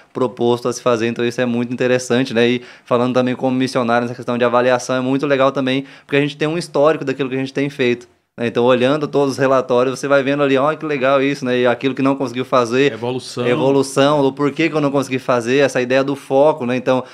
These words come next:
Speaker 1: "Não, qual é meu foco principal nesses três meses?" É isso. Então, foca nisso, né? Não fica perdendo tempo com outras coisas, que às vezes são coisas boas também, são coisas genuínas, mas que tira o foco daquilo que a gente se propôs a fazer. Isso é muito interessante, né? Muito bom.
Speaker 2: Exatamente.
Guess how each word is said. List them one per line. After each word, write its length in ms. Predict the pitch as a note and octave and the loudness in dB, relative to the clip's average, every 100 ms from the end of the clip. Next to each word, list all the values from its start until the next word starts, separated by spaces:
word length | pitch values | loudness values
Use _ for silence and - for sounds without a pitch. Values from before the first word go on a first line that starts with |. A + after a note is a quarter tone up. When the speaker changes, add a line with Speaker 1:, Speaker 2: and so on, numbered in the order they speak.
| - | -10
Speaker 1:
"Não, 140 | D3 C3 | -4 0
qual 140 | D3 | 2
é 40 | E3 | 2
meu 180 | F3 | -2
foco 440 | D#3 - D3 C#3 B2+ | -4 0 0 0 -2
principal 760 | C3+ C3+ - B2+ G#2+ F2+ - - | -4 -4 -2 0 0 -2 -8 -8
nesses 380 | A#2 A#2+ A2+ - | -6 -6 -10 -6
três 260 | C3 C3 | -2 -2
meses?" 300 | B2 A#2+ G2 A2 | 0 -2 -2 -2
É 120 | C#3 | 0
isso. 360 | B2+ G#2+ - - - _ - | 0 -4 -10 -18 -20 _ -8
Então, 340 | A2 A2+ A#2+ | -4 -4 -4
foca 400 | A#2+ A#2 A#2+ E3 | 0 2 2 2
nisso, 360 | E3+ D#3 C#3+ B2 | -2 -2 -2 -4
né? 140 | A#2+ | -4
Não 180 | A#2 A#2 | -4 -6
fica 280 | A#2 B2+ C3 | -6 -6 -6
perdendo 400 | C3+ B2+ C3 C3 | -4 -4 -2 -4
tempo 320 | C3 B2+ B2 | -4 -4 -6
com 100 | C3 | -2
outras 380 | A#2+ C3 B2 B2 | 0 0 -2 -6
coisas, 300 | - B2 C3+ - - | -2 -2 -2 -8 -2
que 80 | C#3 | 2
às 80 | |
vezes 160 | C#3+ D3+ | 2 2
são 140 | F3+ | 0
coisas 260 | E3+ E3+ F3 | 2 2 2
boas 280 | C#3+ D#3 C4+ | 4 2 2
também, 260 | E3 C3+ D3+ | 0 0 -2
são 160 | C#3+ | -4
coisas 240 | C#3 C3+ C3 | -2 -2 -2
genuínas, 540 | D3+ F3 C#3+ E3 - - - - | -2 0 0 0 -4 -10 -14 -2
mas 220 | A#2+ B2 | -2 0
que 100 | C#3 | -4
tira 320 | C#3 C#3 E3 | 0 2 2
o 80 | D#3 | 2
foco 420 | - B2+ C3+ C#3+ | 2 4 4 0
daquilo 380 | C3 B2+ B2 B2 | -4 -4 -6 -6
que 80 | C3+ | -4
a 40 | |
gente 240 | B2 A#2+ B2 | -6 -8 -8
se 100 | C3 | -6
propôs 480 | C3+ B2 A#2+ A#2 A#2 | -4 -4 -2 0 -2
a 80 | |
fazer. 400 | A2+ B2+ A#2+ A2 | -2 -2 0 -2
Isso 140 | A2 B2+ | -2 -4
é 40 | |
muito 280 | A#2 A2+ A2+ | -2 -4 -4
interessante, 600 | A#2+ B2 B2 A2+ G#2 G2+ | -2 -2 -2 -4 -6 -8
né? 80 | G2 | -10
Muito 240 | G2+ G#2 | -10 -10
bom. 160 | A2 G2+ | -6 -6
Speaker 2:
Exatamente. 600 | - G#2 G2 F#2+ - - | -6 -16 -20 -20 -20 -20